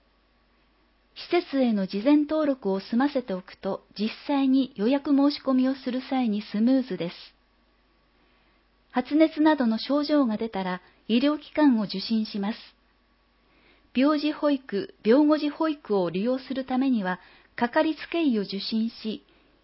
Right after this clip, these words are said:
医師から利用施設への連絡票を記入してもらう必要があります。連絡票は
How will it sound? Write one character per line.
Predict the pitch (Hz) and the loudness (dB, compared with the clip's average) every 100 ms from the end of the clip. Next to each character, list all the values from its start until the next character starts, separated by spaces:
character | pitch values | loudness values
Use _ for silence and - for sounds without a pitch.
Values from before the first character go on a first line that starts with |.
| - | -4
医 | 294 | -4
師 | - | -4
か | - 202 | -8 -4
ら | 185 - | -4 -2
利 | 214 | 0
用 | 294 302 | 2 0
施 | - | -2
設 | 339 330 254 | -4 -2 0
へ | 226 | 2
の | 196 | 0
連 | 180 233 | 0 0
絡 | 247 254 | 0 -4
票 | - 240 240 | -4 0 0
を | 240 | 0
記 | 240 208 | -2 0
入 | 254 285 | 2 2
し | - | 0
て | 269 | -2
も | 247 | 0
ら | 240 | 0
う | 233 | -4
必 | - - | -6 -4
要 | 220 214 | -2 -2
が | 208 | -4
あ | |
り | 202 202 | -4 -6
ま | 214 | -6
す。 | - - _ _ _ _ _ _ _ _ _ _ _ - | -10 -20 _ _ _ _ _ _ _ _ _ _ _ 2
連 | 240 262 | 6 6
絡 | 262 - | 4 -2
票 | - 254 240 | 0 2 2
は | 233 | 0